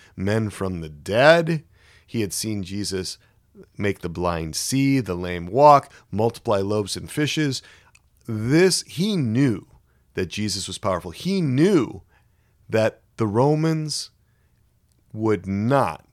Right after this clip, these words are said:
be able to dominate Jesus. That's what made him such a great messianic leader.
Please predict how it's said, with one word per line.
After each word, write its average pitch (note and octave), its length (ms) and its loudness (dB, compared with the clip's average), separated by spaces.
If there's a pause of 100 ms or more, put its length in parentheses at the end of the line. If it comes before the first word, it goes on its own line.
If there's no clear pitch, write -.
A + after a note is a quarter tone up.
(140)
be G#2+ 160 0
able F#2+ 200 -2
to F#2 100 -8
dominate F2 500 -6
Jesus. - 580 -14 (380)
That's - 280 -10
what C3+ 180 -6
made B2+ 200 0
him B2 100 -4
such - 280 -6
a A2+ 60 -6
great G#2 760 0 (520)
messianic A#2+ 960 -2 (260)
leader. A#2 640 0